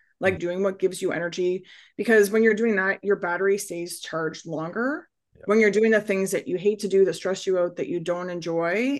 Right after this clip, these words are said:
Speaker 1: and this can be working with certain types of people too, your
Speaker 2: Mm-hmm.
Speaker 1: battery drains double time.
Speaker 2: Yep.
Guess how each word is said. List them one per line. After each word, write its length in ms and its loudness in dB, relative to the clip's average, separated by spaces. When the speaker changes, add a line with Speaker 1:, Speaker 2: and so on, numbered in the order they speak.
Speaker 1:
and 100 6
this 100 2
can 120 -6
be 100 -2
working 340 0
with 160 0
certain 300 -6
types 220 -4
of 60 -14
people 280 -4
too, 480 2
your 100 6
Speaker 2:
Mm-hmm. 40 -8
Speaker 1:
battery 380 4
drains 240 -4
double 240 -4
time. 400 -12
Speaker 2:
Yep. 80 -20